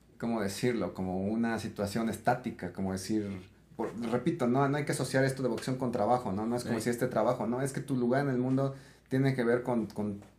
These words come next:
Speaker 1: con tu presencia, ¿no? Cuando tú estás en un lugar, ¿qué pasa en ese lugar? ¿Cómo, cómo se transforma? ¿Qué pasa con los otros, contigo? Y puede ser en el trabajo, en tu casa, en la calle, en el camión, en todos lados,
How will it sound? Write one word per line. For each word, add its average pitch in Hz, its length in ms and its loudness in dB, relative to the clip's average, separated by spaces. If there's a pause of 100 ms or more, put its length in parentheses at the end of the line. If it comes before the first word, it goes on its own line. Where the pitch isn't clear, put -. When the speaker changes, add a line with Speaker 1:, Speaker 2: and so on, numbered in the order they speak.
Speaker 1:
con 101 240 -2
tu 101 120 -6
presencia, 107 720 -2 (540)
¿no? 131 300 -2
Cuando 107 220 -2
tú 127 120 -2
estás 135 240 0
en 135 60 2
un 139 120 2
lugar, 127 300 2
¿qué 135 160 0
pasa 147 380 4
en 107 80 -2
ese 120 180 -4
lugar? 110 500 0
¿Cómo, 120 360 -2
cómo 139 180 0
se 135 100 -4
transforma? 107 680 -2 (500)
¿Qué 123 80 0
pasa 135 240 2
con 117 100 0
los 101 220 -2
otros, 135 300 2
contigo? 120 680 -2 (380)
Y 117 160 2
puede 120 240 4
ser 123 160 4
en 127 80 0
el 120 100 0
trabajo, 98 440 0
en 135 60 -4
tu 107 160 -8
casa, 113 400 0
en 117 60 0
la 101 180 -4
calle, 123 320 4
en 117 120 2
el 98 140 -2
camión, 117 560 0
en 95 100 -6
todos 151 280 2
lados, 156 400 0